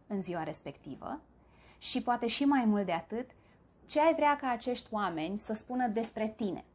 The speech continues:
despre relația pe care ai avut-o cu ei, despre felul în care viața lor a fost mai bună, mai bogată datorită ție, ce au învățat de la tine, cum i-ai ajutat. Dacă faci acest exercițiu,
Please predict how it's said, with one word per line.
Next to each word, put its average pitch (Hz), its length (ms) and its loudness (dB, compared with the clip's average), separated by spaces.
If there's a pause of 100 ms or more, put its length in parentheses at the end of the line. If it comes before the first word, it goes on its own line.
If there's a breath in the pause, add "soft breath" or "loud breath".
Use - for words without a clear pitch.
(120)
despre 208 680 0
relația 208 760 0
pe 175 80 -10
care 175 240 -4
ai 170 140 0
avut-o 165 320 -6
cu 160 160 -12
ei, 156 280 -8 (120)
despre 220 280 -6
felul 240 340 0
în 262 140 2
care 247 380 -2
viața 233 380 0
lor 233 160 -2
a 226 100 0
fost 220 320 -4 (520 loud breath)
mai 233 220 0
bună, 208 540 2
mai 220 220 2
bogată 214 720 0 (100)
datorită 180 520 -2
ție, - 400 -10 (280)
ce - 120 -4
au 240 160 6
învățat 247 440 2
de 202 100 0
la 160 200 -2
tine, 160 280 -8 (120)
cum 240 160 -4
i-ai 226 260 0
ajutat. 156 440 -8 (1700 loud breath)
Dacă 240 200 0
faci 302 260 2
acest 277 320 2
exercițiu, 185 840 -2